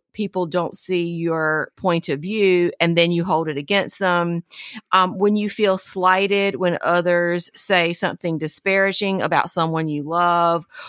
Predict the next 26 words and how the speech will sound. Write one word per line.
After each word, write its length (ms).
or 140
do 120
you 180
harbor 500
unconscious 720
bias 500
against 460
people 380
that 140
you 140
don't 300
understand 560
or 80
agree 280
with? 320
So 160
those 240
are 120
just 280
some 220
examples 840
of 220
righteous 420
indignation. 920
And 160
I 100